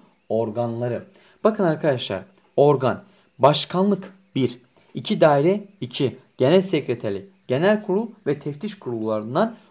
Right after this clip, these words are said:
organlarından oluşmaktadır. Kaç organı varmış? Beş şeklinde söyleyebiliriz. Hatta şunu da söyle, e, bazı kaynaklarda şu şekilde geçiyor. Karşısına çıkarsa da şaşırmayın.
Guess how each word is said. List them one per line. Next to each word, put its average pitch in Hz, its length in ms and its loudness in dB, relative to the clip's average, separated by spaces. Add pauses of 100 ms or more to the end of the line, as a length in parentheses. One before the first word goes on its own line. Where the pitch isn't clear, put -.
(120)
organlarından 135 800 -2 (200)
oluşmaktadır. 101 640 -6 (240)
Kaç 196 240 0
organı 127 320 2
varmış? 131 420 0 (300)
Beş 185 320 4
şeklinde 120 640 -2 (140)
söyleyebiliriz. 98 720 -2 (220)
Hatta 202 320 0
şunu 180 220 -2
da 160 80 4
söyle, 110 420 -2
e, 117 180 -4
bazı 175 260 2
kaynaklarda 143 440 -8
şu 170 100 -14
şekilde 131 260 -4
geçiyor. 107 380 -6 (380)
Karşısına 160 380 -2
çıkarsa 143 360 -6
da 208 160 -2 (260)
şaşırmayın. 151 640 0